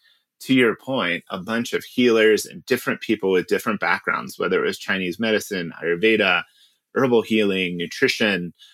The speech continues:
all of these people kind of migrated to his new business. And so, <laughs> yeah, to your point, I read the books, but I also had these incredible people around me who were telling me, like, "Oh, you just need to eat better. And here, try this herb," or here,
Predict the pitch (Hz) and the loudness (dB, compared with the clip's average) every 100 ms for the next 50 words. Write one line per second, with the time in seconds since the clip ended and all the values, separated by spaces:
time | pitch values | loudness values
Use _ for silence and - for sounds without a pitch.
0 | _ - 123 143 131 113 - 127 110 - | _ 0 4 4 4 0 0 0 0 0
1 | 104 85 87 87 95 104 113 131 160 - | -4 -4 -2 0 0 2 4 4 0 -6
2 | _ - 110 95 104 95 90 85 92 107 | _ -2 0 2 -2 -2 -8 -4 -4 -2
3 | 165 220 - _ _ _ _ _ 104 104 | -4 -4 -12 _ _ _ _ _ -2 0
4 | 98 - 107 101 95 107 139 139 107 - | -2 0 4 4 4 2 2 4 2 0
5 | - 113 110 - 135 104 95 - 101 107 | -2 0 0 0 0 0 0 0 2 2
6 | 107 113 101 139 143 - 104 101 101 113 | 2 0 0 0 -2 -2 0 0 0 -2
7 | - 120 110 98 92 101 98 98 92 - | -2 -2 0 0 -2 -4 -6 -8 -16 -6
8 | 110 123 110 92 87 - 117 120 92 85 | -2 0 0 -2 -2 -4 -4 -2 -2 0
9 | 90 87 101 127 156 _ _ _ _ 113 | -2 -2 -4 -4 -6 _ _ _ _ 0
10 | 101 95 131 160 101 82 73 71 71 _ | 0 0 -2 -2 -2 -6 -8 -6 -8 _
11 | 131 107 85 80 - _ 95 143 160 - | 2 2 0 -4 -10 _ -2 2 2 -2
12 | 80 78 - 135 135 - - - - 98 | -10 -12 -6 -6 -2 -4 -4 -8 -4 -4
13 | - 127 92 - 107 104 107 107 - 117 | 0 2 2 0 0 2 2 0 0 2
14 | 101 82 - 85 117 113 92 90 | 2 0 -2 -4 2 2 2 -2